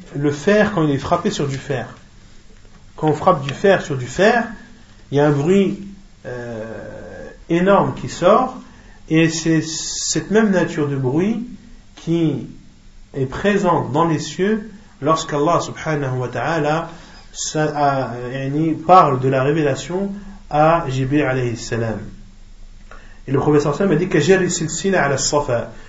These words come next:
comme le fait de traîner une, une chaîne sur une montagne. فيصعقون فلا يزالون كذلك. Et les anges tombent évanouis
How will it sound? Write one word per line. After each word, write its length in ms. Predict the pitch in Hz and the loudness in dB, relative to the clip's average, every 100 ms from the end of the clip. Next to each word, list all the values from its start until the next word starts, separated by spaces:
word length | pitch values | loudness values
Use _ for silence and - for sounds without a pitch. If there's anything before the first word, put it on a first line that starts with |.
| - | -4
comme 140 | 165 | 0
le 80 | 165 | 2
fait 300 | - 202 160 | 2 0 0
de 360 | 147 156 160 165 - - | 2 4 2 -2 -12 -16
traîner 760 | - - 208 214 175 180 185 - - - - | -12 0 4 4 4 2 0 -4 -14 -16 -6
une, 460 | 160 156 147 143 143 147 | 0 2 2 0 -4 -4
une 160 | 151 139 | -4 -2
chaîne 420 | - 196 226 190 | 4 6 6 2
sur 300 | - 175 160 | 0 0 2
une 100 | 147 | 2
montagne. 540 | 147 143 139 117 - - - - - - - - | 2 2 2 2 -4 -10 -14 -18 -18 -20 -20 -12
فيصعقون 1300 | - 156 175 - 120 151 - 202 196 185 160 131 110 110 | 6 6 6 2 6 6 8 8 8 8 4 2 -4 -4
فلا 240 | 156 151 143 135 | 0 2 4 2
يزالون 540 | 127 135 139 156 139 | 2 2 4 2 0
كذلك. 500 | - 113 127 117 107 - - - - - - 139 | -2 -2 -2 -2 -6 -10 -18 -20 -18 -18 -12 -6
Et 80 | |
les 240 | 143 135 151 | -2 0 2
anges 360 | 175 180 - | 2 0 -4
tombent 220 | - 160 135 | -6 -6 -2
évanouis 580 | 147 135 127 123 120 | -2 0 0 -2 -4